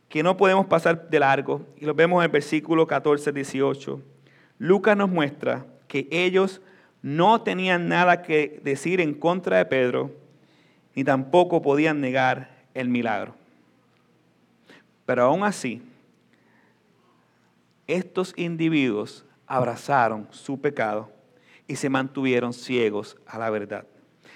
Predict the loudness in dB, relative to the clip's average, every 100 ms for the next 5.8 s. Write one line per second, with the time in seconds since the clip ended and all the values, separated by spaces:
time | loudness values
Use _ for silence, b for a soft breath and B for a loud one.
0 | b b 2 4 6 4 6 6 8 8
1 | 8 6 4 4 4 2 4 6 8 6
2 | 2 2 2 2 4 4 6 6 6 4
3 | 4 6 6 6 4 2 6 6 4 B
4 | B 2 6 6 6 2 4 6 8 8
5 | 6 6 6 6 2 -2 -16